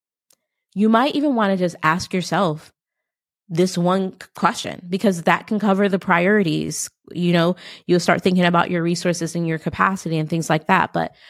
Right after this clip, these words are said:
is there something that you feel led and called to focus on at this time in the season? Even if you don't feel like, "This is my life's purpose, like, I'm called to do this thing," right?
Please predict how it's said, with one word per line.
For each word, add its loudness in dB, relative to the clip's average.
is 2
there 2
something -2
that 2
you 2
feel 2
led 2
and 2
called 2
to 0
focus -4
on -10
at 0
this 0
time -4
in 0
the 0
season? -8
Even 0
if -2
you 2
don't 0
feel 4
like, 0
"This -4
is -4
my 2
life's 2
purpose, -2
like, -6
I'm 0
called 2
to 0
do 2
this 0
thing," 2
right? 0